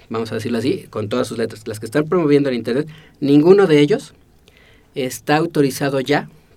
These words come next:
para su venta público. Eh, en una, en lo que son los análisis o los desarrollos de un medicamento se siguen protocolos. Y estos protocolos tienen varias fases, se manejan cuatro.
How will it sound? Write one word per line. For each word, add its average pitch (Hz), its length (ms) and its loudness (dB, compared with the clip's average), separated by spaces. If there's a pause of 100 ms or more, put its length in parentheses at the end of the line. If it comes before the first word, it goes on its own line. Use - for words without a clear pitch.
para 123 200 -6
su 127 160 -8
venta 131 280 -2
público. 127 440 -6 (920)
Eh, 131 520 -2
en 156 180 2
una, 190 200 2 (120)
en 131 340 -4
lo 131 80 -2
que 147 120 -4
son 170 220 -2
los 220 220 2
análisis 143 580 -2
o 147 100 -8
los 117 300 -10 (120)
desarrollos 135 720 -4
de 143 60 2
un 147 60 2
medicamento 143 680 -2
se 143 160 -8
siguen 135 280 -6
protocolos. 131 720 -4 (800)
Y 151 100 0
estos 160 240 -4
protocolos 156 640 -2
tienen 151 380 0
varias 127 340 -6
fases, 170 460 -4
se 127 120 -10 (100)
manejan 123 560 -4
cuatro. 131 560 -6